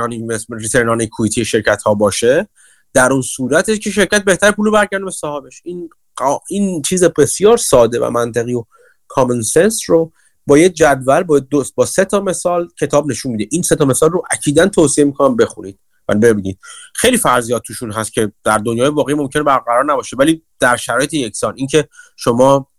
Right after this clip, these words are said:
اه، شرکتتون پی به ایش همونه که هست خواهد بود تا آخر، خب این چیز نیستش. این خیلی ممکنه فرض سا-، درستی نباشه.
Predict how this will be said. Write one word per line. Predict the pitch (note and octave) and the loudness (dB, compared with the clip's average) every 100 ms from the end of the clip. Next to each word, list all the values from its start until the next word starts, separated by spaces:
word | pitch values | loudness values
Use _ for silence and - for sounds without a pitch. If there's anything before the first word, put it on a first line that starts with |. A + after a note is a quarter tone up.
| - | -6
اه، | G#2+ G2+ F#2+ E2+ - | -4 -2 -4 -8 -14
شرکتتون | - A2+ B2 C3+ B2+ C#3+ C3+ - - F#2+ | -4 -2 2 2 2 2 2 0 -10 -12
پی | - B2 | -2 2
به | A2 | 2
ایش | G#2 B2+ C3+ - | 4 2 2 2
همونه | D3 F3 F3 | 2 2 0
که | D#3+ | 0
هست | C#3 D3 C#3+ | -2 -2 -2
خواهد | - A2 A2+ B2 | -2 0 0 -2
بود | A#2 | -2
تا | A2+ | -2
آخر، | G2+ - G2+ _ _ - | -2 -2 -6 _ _ -6
خب | A2 | -2
این | A#2+ B2+ - _ - | 0 0 -4 _ -8
چیز | A#2+ A#2 | -4 0
نیستش. | B2 - D2+ - | 0 0 -6 -4
این | G#2 | -2
خیلی | G2+ G#2 G2+ | 2 2 4
ممکنه | A2+ F#2 G#2+ A#2 A2 - - - - - | 2 2 2 4 2 -4 -20 -20 -12 -6
فرض | - G2+ A2 A#2 | 0 2 0 0
سا-، | A#2 G2+ F#2 | 2 2 2
درستی | G#2 A2 C#3+ | 0 2 2
نباشه. | C3+ B2+ - - | 4 2 0 -14